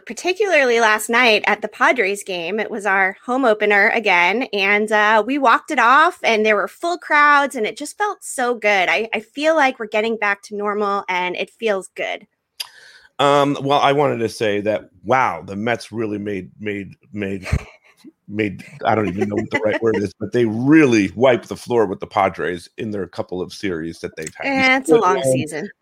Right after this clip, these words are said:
Speaker 2: Oh, well, I just, I don't really get opportunities to talk this way. <laughs> So when it happens, I have to be aggressive about it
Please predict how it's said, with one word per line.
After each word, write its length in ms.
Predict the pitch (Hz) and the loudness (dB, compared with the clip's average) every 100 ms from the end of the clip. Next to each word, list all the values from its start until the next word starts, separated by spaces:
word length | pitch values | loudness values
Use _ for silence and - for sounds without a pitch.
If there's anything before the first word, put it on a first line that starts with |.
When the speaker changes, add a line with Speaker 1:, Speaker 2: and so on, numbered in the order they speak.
| _ | _
Speaker 2:
Oh, 240 | 147 117 87 | 2 2 2
well, 140 | 143 | 4
I 100 | 139 | 4
just, 240 | 180 165 - | 2 0 -2
I 160 | 147 147 | 2 2
don't 260 | 139 180 156 | 4 4 2
really 160 | 151 | 0
get 160 | 131 120 | 0 -2
opportunities 640 | 104 101 - 127 104 101 | -6 -10 -10 -8 -6 -8
to 80 | - | -12
talk 300 | - 117 - | -4 -4 -4
this 200 | 95 - | -8 -6
way. 240 | 82 71 - _ - - - - | -4 -4 -6 _ -16 -16 -20 -2
<laughs> 60 | - 784 466 - - 605 - - 208 587 | -2 2 0 -2 -4 -2 -2 -4 -4 0
So 340 | 196 175 196 | 2 2 4
when 140 | 175 165 | 4 4
it 100 | 156 | 4
happens, 560 | 143 170 143 113 117 | 4 2 0 -2 -2
I 140 | 110 120 | -2 0
have 260 | 120 120 - | 0 -2 -4
to 280 | 196 185 - | -6 -6 -10
be 140 | 113 104 | -10 -8
aggressive 480 | 95 107 101 98 87 | -6 -6 -6 -10 -12
about 280 | 90 90 | -8 -6
it 120 | 87 | -8